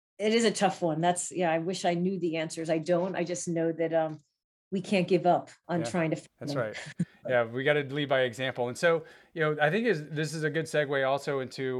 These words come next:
Speaker 2: um, what you were alluding to earlier, you know, the sills having a,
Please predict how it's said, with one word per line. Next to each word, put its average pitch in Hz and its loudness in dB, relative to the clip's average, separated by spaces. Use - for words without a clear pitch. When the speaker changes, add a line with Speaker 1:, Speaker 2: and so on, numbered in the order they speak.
Speaker 2:
um, 120 -2
what 151 -6
you 139 -4
were 131 2
alluding 131 -2
to 123 -4
earlier, 123 -2
you 139 -10
know, 127 -8
the 123 -6
sills 127 -2
having 120 -4
a, 113 -6